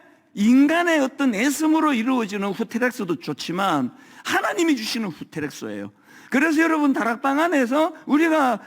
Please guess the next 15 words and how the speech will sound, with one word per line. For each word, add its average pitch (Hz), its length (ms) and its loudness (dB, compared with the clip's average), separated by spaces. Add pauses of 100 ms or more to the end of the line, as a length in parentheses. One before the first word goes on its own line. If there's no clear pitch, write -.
(200)
꿈을 359 340 0
높여야 311 400 -2
돼요. 120 320 -8 (420)
그저 349 240 0
뭐 349 120 0
서로 302 280 -2
잘 262 240 0
지내는 285 440 2
이건 240 300 0
너무 254 220 2
좋은데 226 460 2 (200)
그걸 320 300 0
뛰어넘어야 277 680 0
돼요. 117 280 -6 (160)
어디까지? 247 680 -2